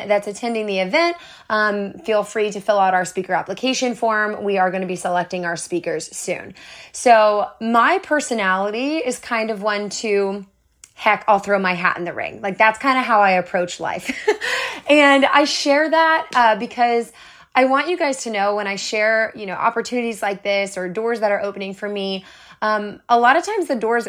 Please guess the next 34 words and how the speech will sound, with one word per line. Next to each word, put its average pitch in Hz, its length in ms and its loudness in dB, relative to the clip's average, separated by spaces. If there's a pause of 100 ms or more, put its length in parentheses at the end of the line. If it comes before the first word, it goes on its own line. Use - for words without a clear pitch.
open 311 540 -2
because 240 280 -4
I 220 120 4
first 185 520 -6
knocked. - 640 -10
And 214 260 -2
I 208 100 0
don't 233 300 0
want 262 200 -2
you 208 260 0
to 202 320 -4 (540)
always 269 340 4
watch 214 480 4
other 233 180 4
people's 214 360 -4
businesses 190 760 -6
take 262 300 2
off 180 320 0
on 208 160 -2
social 202 320 -4
media, 180 320 -2
or 202 40 -2
you 214 160 -6
just 240 300 -2
see 254 160 -2
the 226 80 -4
highlights 185 560 -2
and 208 160 -4
you 208 100 -2
don't 214 300 -2
see 214 240 -8
what 185 280 0
they 190 180 -4
did 180 420 -2